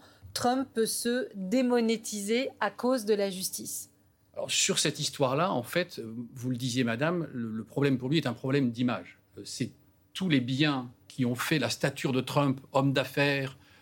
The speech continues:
Speaker 2: euh, la Trump
Speaker 1: La
Speaker 2: Tower,
Speaker 1: tour, ouais.
Speaker 2: tout ça, il risque, il peut, techniquement, il peut le perdre à l'issue de, de ce, de, de ce procès-là. Donc ça, ça l'affecterait, ça affecterait son image, mais c'est un procès au civil, donc ça ne serait pas pénalement, il n'y aurait pas de, de, de, de, de souci, euh,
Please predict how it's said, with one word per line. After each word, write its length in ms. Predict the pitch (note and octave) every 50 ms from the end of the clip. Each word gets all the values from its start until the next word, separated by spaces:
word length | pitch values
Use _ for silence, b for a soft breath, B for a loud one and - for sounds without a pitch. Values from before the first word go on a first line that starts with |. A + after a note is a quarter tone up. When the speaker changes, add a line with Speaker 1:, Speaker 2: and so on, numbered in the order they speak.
| b b
Speaker 2:
euh, 240 | C3 A#2+ A#2+ A#2+ A#2
la 160 | A#2 A#2 B2+
Trump 260 | B2+ - - D3 C#3
Speaker 1:
La 140 | F3+ F3 C3+
Speaker 2:
Tower, 280 | C3+ B2+ C3+ G#3 G#3+ G3+ E3+
Speaker 1:
tour, 80 | E3
ouais. 120 | D#3 D#3 E3 - - - - _
Speaker 2:
tout 100 | - G#3+
ça, 180 | A3 - G3+ G3
il 160 | C#3+ B2 A#2+
risque, 320 | A#2+ E3 F3+ - - - -
il 120 | B2+ A#2
peut, 240 | A#2 - G#3 C4 - - - - _ _ _ _ _ _ _
techniquement, 500 | - - - D3 C3 C3+ - G3 A#3+ C4 -
il 120 | B2+ B2
peut 280 | A#2 - F#3 A3 B3+ C4
le 120 | - C3 C3
perdre 300 | - E3 C#3 A2 G2+ - - - - -
à 60 | A2+
l'issue 340 | A2 A2+ A2+ - - E3+ F3
de, 340 | C#3 A#2+ A#2 A2+ G#2 G2+ G#2 B B B B B
de 80 | - B2+
ce, 160 | A#2+ - -
de, 360 | B2+ A#2 A#2 G#2+ A2+ A2 G#2+
de 160 | G#2+ G#2 A2 G#2+
ce 140 | - -
procès-là. 560 | G2 - - A2+ - - A#2+ B2+ F3+ A3 B3 b b b b b b -
Donc 180 | B2 A#2 -
ça, 160 | - - F#3+ D#3+
ça 140 | - - B2+
l'affecterait, 640 | B2+ A#2+ - C3+ A2 - - B2+ A2+ B2+ B2 A#2 - _
ça 180 | - - - A#2+
affecterait 460 | A#2+ - C3 A#2 - - A#2 G#2 A2+
son 320 | - - - C#3+ B2+ A#2
image, 440 | A#2 A#2 B2+ D#3 F#3 G#3+ G#3+ G#3+ - B B B B B B
mais 60 | B2+
c'est 180 | A#2 - C3+ C3
un 80 | B2
procès 300 | A#2+ - B2+ A2+ - -
au 60 | A#2+ G#2
civil, 380 | - - B2+ A#2+ D#3+ F#3 F#3+ D3+
donc 140 | C3 A#2+ -
ça 80 | -
ne 40 | A#2
serait 240 | A2 - G#2+ G#2 A2
pas 180 | - - D#3 D3+
pénalement, 600 | - - C3 A#2 A2+ A2+ A#2 C3 D#3 F3 E3 B B B B B
il 60 | - A2+
n'y 40 |
aurait 140 | A2 A2+ G#2+
pas 100 | - D3+
de, 100 | B2+ A#2+
de, 180 | A2+ G#2+ A2 A2
de, 140 | G#2 G#2+ G#2+
de, 200 | G#2 G#2+ G#2 G#2
de 160 | G2+ G#2 G2+
souci, 460 | - - A2+ A2+ - - C3 A#2 A2
euh, 80 | A2